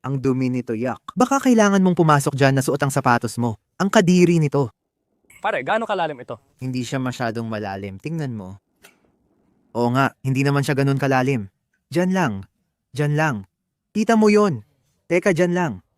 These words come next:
Speaker 1: Nasa lumot sila. Tingnan mo.
Speaker 2: Ano?
Speaker 1: Pare, may isda sa hot tub.
Speaker 2: Anong klaseng isda yon?
Speaker 1: May maliit ding isda.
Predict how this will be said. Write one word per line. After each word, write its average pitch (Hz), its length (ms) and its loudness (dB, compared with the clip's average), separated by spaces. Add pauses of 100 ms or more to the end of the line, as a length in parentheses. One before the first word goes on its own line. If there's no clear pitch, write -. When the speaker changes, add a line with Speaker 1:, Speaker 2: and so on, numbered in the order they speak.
(160)
Speaker 1:
Nasa 139 240 -2
lumot 139 240 0
sila. 107 320 -4 (2750)
Tingnan 254 240 2
mo. 110 160 -2 (1500)
Speaker 2:
Ano? 123 320 -8 (320)
Speaker 1:
Pare, 233 320 2
may 208 80 2
isda 185 240 2
sa - 160 -4
hot 139 160 2
tub. 104 320 -4
Speaker 2:
Anong 220 240 -4
klaseng 214 240 0
isda 165 240 -4
yon? 113 240 -10
Speaker 1:
May 262 80 4
maliit 247 320 2
ding 208 160 -2
isda. 165 240 -6